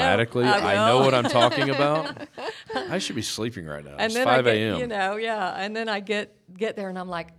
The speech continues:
Speaker 2: "Oh, man, I'm gonna miss this." I, you know, it's just been such a part of my life for so long.
Speaker 1: Well, you did good.
Speaker 2: Thank you.
Speaker 1: So, uh, I'm,
Speaker 2: Thank you.
Speaker 1: I guess on behalf of Jefferson, Jackson County, thank you.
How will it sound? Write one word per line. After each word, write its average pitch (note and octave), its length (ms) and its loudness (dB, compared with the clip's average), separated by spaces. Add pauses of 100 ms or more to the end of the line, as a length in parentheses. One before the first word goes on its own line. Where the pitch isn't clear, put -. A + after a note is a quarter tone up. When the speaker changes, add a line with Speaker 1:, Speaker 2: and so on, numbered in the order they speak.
Speaker 2:
"Oh, G3+ 160 -14
man, G3 600 -14
I'm F#3 80 -16
gonna G3+ 220 -16
miss G3+ 280 -16 (140)
this." - 500 -14
I, - 200 -10 (120)
you G#3+ 180 -10
know, E3 400 -10
it's F#3 200 -18
just - 240 -16
been F#3+ 160 -8
such F3+ 240 -12
a - 20 -12
part F3+ 220 -12
of F3+ 60 -12
my F3 100 -14
life F#3 260 -14
for E3 140 -14
so D#3 180 -10
long. E3+ 400 -12 (420)
Speaker 1:
Well, F#2 120 -14
you F#2 100 -12
did G#2+ 260 -10
good. D2 260 -12 (440)
Speaker 2:
Thank B3+ 240 -14
you. C#3 220 -14
Speaker 1:
So, E2 120 -16
uh, F2 420 -14
I'm, C#2+ 80 -18
Speaker 2:
Thank G2+ 260 -12
you. F#2 120 -12
Speaker 1:
I F2 60 -10
guess F#2 240 -6
on F2 140 -12
behalf F2 320 -8
of - 100 -14
Jefferson, F2 540 -12
Jackson D#2+ 340 -12
County, E2+ 360 -14
thank E2 280 -12
you. C#2+ 160 -14